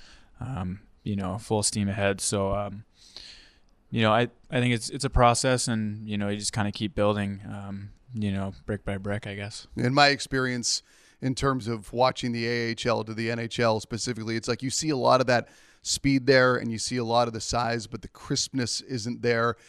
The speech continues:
Speaker 2: You see more stoppages. The play doesn't go on as long, whereas in the N H L, sometimes you'll get these unbroken extended periods of,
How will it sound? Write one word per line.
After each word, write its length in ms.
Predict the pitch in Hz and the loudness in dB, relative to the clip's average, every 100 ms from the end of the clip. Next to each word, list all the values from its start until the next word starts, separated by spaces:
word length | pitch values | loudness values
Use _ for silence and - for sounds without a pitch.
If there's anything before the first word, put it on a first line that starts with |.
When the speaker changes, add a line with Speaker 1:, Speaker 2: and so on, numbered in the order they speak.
| - _ | -20 _
Speaker 2:
You 100 | 127 | -2
see 160 | - | 0
more 180 | 135 120 | 2 0
stoppages. 720 | - - 120 120 120 120 110 | 2 2 4 2 -2 -2 -2
The 80 | 104 | -6
play 300 | - 127 120 | -4 0 0
doesn't 240 | 117 113 120 | -2 -4 -4
go 200 | 113 110 | -2 0
on 200 | 117 117 | 0 0
as 120 | 113 | -2
long, 240 | 120 120 | 0 0
whereas 300 | 117 117 110 | 0 -2 -2
in 80 | 117 | -4
the 120 | 120 | -2
N 80 | 123 | -2
H 160 | 117 123 | -2 -2
L, 100 | 120 | -4
sometimes 440 | - 123 117 117 | -4 -4 -4 -4
you'll 100 | 113 | -6
get 100 | 110 110 | -8 -10
these 160 | 110 - - - _ - | -12 -14 -20 -20 _ 6
unbroken 600 | 147 143 127 135 135 123 | 6 8 4 2 2 -2
extended 500 | 117 - 139 135 117 | -2 0 2 0 0
periods 400 | 123 127 123 | 0 2 0
of, 80 | 113 | -2